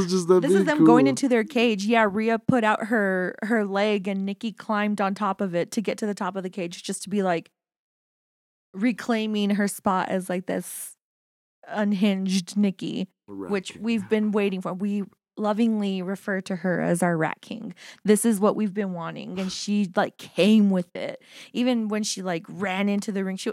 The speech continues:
Speaker 2: she was the one grabbing all the weapons, right?
Speaker 1: Yeah, she's
Speaker 2: She
Speaker 1: the one that got kendo sticks and
Speaker 2: Trash
Speaker 1: chair-,
Speaker 2: can
Speaker 1: the
Speaker 2: lids.
Speaker 1: trash can lids, that's right.
Speaker 2: Yes. <laughs> I loved how,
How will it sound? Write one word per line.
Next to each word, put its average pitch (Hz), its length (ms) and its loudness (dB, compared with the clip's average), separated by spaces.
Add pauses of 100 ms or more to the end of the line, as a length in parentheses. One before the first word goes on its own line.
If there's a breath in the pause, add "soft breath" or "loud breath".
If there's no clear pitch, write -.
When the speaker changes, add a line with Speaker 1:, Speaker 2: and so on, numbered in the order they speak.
Speaker 2:
she - 180 -6
was 453 120 0
the 339 60 -2
one 254 120 0
grabbing 226 320 -2
all 277 80 -2
the 302 60 -6
weapons, 214 420 -4
right? 233 200 -2
Speaker 1:
Yeah, 113 300 -4
she's 120 100 -10
Speaker 2:
She 156 140 2
Speaker 1:
the 156 140 2
one 156 120 0
that 147 160 4
got 127 120 -4
kendo 120 140 -4
sticks - 340 -10
and 101 200 -12 (360)
Speaker 2:
Trash - 500 -2
Speaker 1:
chair-, - 60 -10
Speaker 2:
can 330 220 -2
Speaker 1:
the 254 80 0
Speaker 2:
lids. 202 120 -2
Speaker 1:
trash 135 200 -2
can 113 240 -8
lids, 104 240 -4
that's 302 160 6
right. 381 100 4
Speaker 2:
Yes. 269 320 0
<laughs> - 1300 -12
I 277 80 2
loved 269 260 0
how, 330 260 2